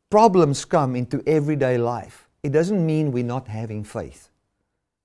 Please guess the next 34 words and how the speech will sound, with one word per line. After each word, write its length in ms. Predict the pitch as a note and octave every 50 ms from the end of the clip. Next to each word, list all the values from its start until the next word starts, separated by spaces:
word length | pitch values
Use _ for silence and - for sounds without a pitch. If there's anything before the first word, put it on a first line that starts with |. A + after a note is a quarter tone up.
| _ _ _ _ _ _ _ _ -
This 340 | G#2+ A#2+ G3 C4+ - -
world 300 | E3 D#3 D#3 F3 E3 C3
does 240 | A#2 C#3 E3+ F3 C#3
have 240 | B2+ B2+ C3+ C#3+ C3+
its 140 | C#3+ - -
problems. 640 | - - - E3 D#3 C3 - - _ _ _ _ _ _ _ _ _ _ _ _ _ _ _ _ _ _ _ _ _ _ _ _ _
Like 200 | - C3+ D3 -
I 80 | E3+ E3+
said, 360 | C#3 - - G#3 F#3 C3 G#2
if 140 | - A#2 - - -
I'm, 180 | C3+ C#3+ D3 -
I'm 180 | B2 C3+ D3+ C#3+
going 340 | C3+ C#3 C#3+ C#3+ D3+ D3 C#3+
to 200 | - D#3 D3+ C#3+
Brazil, 540 | B2+ B2 C#3+ C#3+ B2+ D3 F#3 D#3+ G#2+ D#2+ - - _ _ _ _ _ _ _ _ _ _ _ _ _ _ -
if 100 | B2+ B2
I 140 | C3 D3+
say 220 | D#3+ - - E3+ E3
to 100 | D3+ D#3
you 280 | C3 A#2 B2 B2+ D3+ - - - _ _ _
that 140 | - B2+
whenever 440 | B2+ A#2+ B2 B2 B2+ D#3 E3 E3+ F3
I 140 | E3 D#3 D#3
get 220 | C#3 C#3+ D3 C#3+
on 120 | D3 C3+ C3
an 120 | B2+ C3+
aeroplane, 640 | C3 C#3 D3 D3 D3 - A2+ G2+ G2+ G#2 A2 A2 - _ _ _ _ _
I 100 | A#2+ A#2+
never 420 | A2 A2+ A2+ B2+ C3+ D#3 E3 E3+ D3+
have 180 | D#3 D3+ D3+
a 60 | D#3+
thought 460 | C#3 - - D#3+ A2+ G2 G#2 - _ _ _ _ _ _ _ _
that 160 | A#2 A2 G2+
this 200 | A#2+ D3 D3+ -